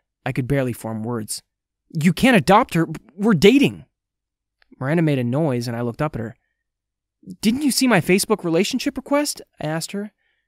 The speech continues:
She turned to the boy beside her. "I didn't," she said.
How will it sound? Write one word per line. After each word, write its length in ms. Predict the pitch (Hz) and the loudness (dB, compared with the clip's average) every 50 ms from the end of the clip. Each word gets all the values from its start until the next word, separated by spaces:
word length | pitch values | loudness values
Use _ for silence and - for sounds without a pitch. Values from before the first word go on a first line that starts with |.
| _ _ _ _ _ _ | _ _ _ _ _ _
She 140 | _ - 120 | _ -14 -12
turned 240 | - - 139 131 123 | -8 -6 -6 -4 -4
to 60 | 120 | -6
the 80 | 117 | -6
boy 240 | 107 110 110 107 110 | -6 -6 -6 -6 -6
beside 380 | 104 107 - - 123 123 120 107 | -8 -8 -8 -8 -8 -8 -8 -10
her. 220 | 98 73 - - _ _ _ _ _ _ _ _ _ _ - | -12 -16 -18 -20 _ _ _ _ _ _ _ _ _ _ -16
"I 460 | - 170 180 180 180 180 180 170 - _ _ - | -12 -12 -10 -10 -10 -10 -12 -12 -16 _ _ -8
didn't," 360 | 202 214 202 160 131 123 - - _ _ _ _ | -6 -4 -4 -4 -6 -8 -10 -18 _ _ _ _
she 180 | - - 131 | -16 -14 -12
said. 320 | - - 110 107 127 135 | -12 -10 -10 -12 -12 -14